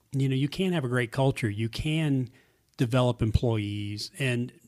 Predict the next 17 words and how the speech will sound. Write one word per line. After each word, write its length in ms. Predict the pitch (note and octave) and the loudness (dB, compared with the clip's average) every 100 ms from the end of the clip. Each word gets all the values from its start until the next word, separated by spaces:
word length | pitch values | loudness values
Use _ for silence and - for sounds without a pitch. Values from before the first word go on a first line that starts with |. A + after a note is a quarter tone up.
| _ - B2 | _ -10 -2
those 320 | C3+ F3 G#3+ - | 8 10 10 8
things 340 | F#3 E3 C3+ | 6 6 6
do 160 | A#2+ E3 | 6 6
have 220 | D#3+ A#2+ | 4 2
tangible 440 | D#3+ D3 C3+ A#2+ A2+ | 2 4 4 2 2
benefits 720 | B2+ C#3 D3 D#3 D3 - - | 2 2 2 2 2 -2 -6
to 160 | - C3 | -2 0
your 380 | A#2 A2+ G#2+ | 0 -2 -2
operation, 800 | A2+ A#2 A2 A2+ E3 - F#3+ F#3+ | -4 -4 -2 0 2 4 4 2
to 100 | E3 | 2
your 160 | A#2+ G2 | -2 -2
car 300 | - C#3 D#3+ | 4 6 6
count, 540 | - D3+ D3+ C3+ B2+ - - - - _ | 4 2 2 0 -4 -20 -20 -20 -20 _
to 100 | - | 2
your 160 | C3 B2 | 4 4
overall 340 | A#2 A#2 G#2 | 0 0 0
culture, 760 | - D#3+ D#3 D#3 D#3 D3+ C#3+ | 2 6 6 8 6 8 6